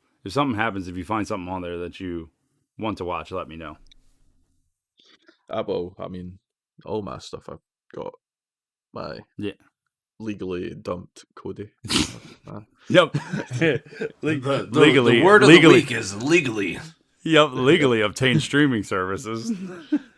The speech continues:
Speaker 1: Yeah. Uh,
Speaker 3: All right,
Speaker 1: but
Speaker 3: that wraps me up, so.
Speaker 2: Fuck, I'm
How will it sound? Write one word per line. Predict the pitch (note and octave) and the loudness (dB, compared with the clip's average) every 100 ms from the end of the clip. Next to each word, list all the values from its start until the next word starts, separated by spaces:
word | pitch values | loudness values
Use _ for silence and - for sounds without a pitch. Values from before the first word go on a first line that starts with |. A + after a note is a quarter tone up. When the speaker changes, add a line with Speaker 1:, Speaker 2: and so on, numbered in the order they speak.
| _ - C#4+ _ - - _ _ _ _ _ _ _ _ - - | _ -10 -10 _ -20 -20 _ _ _ _ _ _ _ _ -16 -10
Speaker 1:
Yeah. | G2+ - A2+ - - | -10 -10 -18 -16 -6
Uh, | G2 F2+ E2 _ _ _ _ _ _ _ - _ - | -4 -6 -10 _ _ _ _ _ _ _ -20 _ -6
Speaker 3:
All | |
right, | G2 F#2 | -2 0
Speaker 1:
but | F#2+ - | -2 -4
Speaker 3:
that | G#2+ | -6
wraps | A2+ A2+ - G2+ | 0 -2 -2 -8
me | G2 | -8
up, | F2+ F2 | -8 -10
so. | - E2+ E2 _ _ _ _ _ _ _ _ - C#3 - _ _ _ _ _ _ _ _ _ - - _ | -14 -16 -18 _ _ _ _ _ _ _ _ -6 -6 -6 _ _ _ _ _ _ _ _ _ -20 -20 _
Speaker 2:
Fuck, | - _ - | -20 _ -20
I'm | - | -20